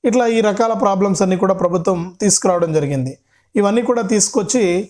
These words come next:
చాలామంది మహిళలకు ఈ యొక్క సబ్సిడీ డబ్బులు అయితే వేయలేదు ఈ ప్రాబ్లమ్స్ని చూపించి. ఇట్లా రకరకాల ప్రాబ్లమ్స్ ఉన్నాయి. ఇప్పుడు అవన్నీ కూడా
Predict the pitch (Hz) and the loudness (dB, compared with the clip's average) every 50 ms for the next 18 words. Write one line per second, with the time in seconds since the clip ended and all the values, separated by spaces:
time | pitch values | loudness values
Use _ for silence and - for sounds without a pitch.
0 | - 196 208 202 202 202 214 214 208 208 190 180 170 175 190 202 196 190 180 - | -2 -2 0 0 0 0 0 2 2 2 2 2 2 2 2 2 0 -2 -2 -2
1 | 196 175 165 160 165 - - _ _ _ _ _ - 190 190 180 - 190 175 165 | -2 0 0 -2 -4 -6 -12 _ _ _ _ _ -2 0 0 0 0 0 0 0
2 | 156 - - - - - 226 - - 208 175 165 - 220 226 202 196 175 180 185 | 0 0 -2 -4 -4 -4 -4 -2 0 0 0 0 0 0 2 2 2 2 2 0
3 | 180 175 180 202 175 165 170 180 185 180 156 139 151 156 147 - 165 165 156 180 | 0 0 -2 -2 0 2 0 2 2 0 0 -2 -4 -8 -4 -4 -2 -2 0 0
4 | 165 170 170 180 180 165 - 180 156 143 196 170 151 - 156 143 - - 156 156 | 0 0 0 -2 -2 -2 -4 -4 -4 -2 -2 -2 -2 -2 -2 -2 -4 -4 -6 -10
5 | - _ _ _ _ _ _ _ 240 214 247 233 214 202 190 226 233 214 - 240 | -12 _ _ _ _ _ _ _ -2 0 0 0 0 -2 -2 -2 -2 -2 -2 -2
6 | 226 220 202 208 190 196 196 196 185 175 - 190 165 165 156 143 - - _ _ | -2 0 0 0 0 2 0 0 0 0 -2 0 0 0 -2 -2 -6 -10 _ _
7 | _ _ _ _ 277 196 202 247 233 220 208 196 190 196 220 240 226 254 247 247 | _ _ _ _ -2 0 0 0 0 0 0 0 0 2 0 0 0 0 0 0
8 | 233 220 202 202 202 | 0 0 0 0 0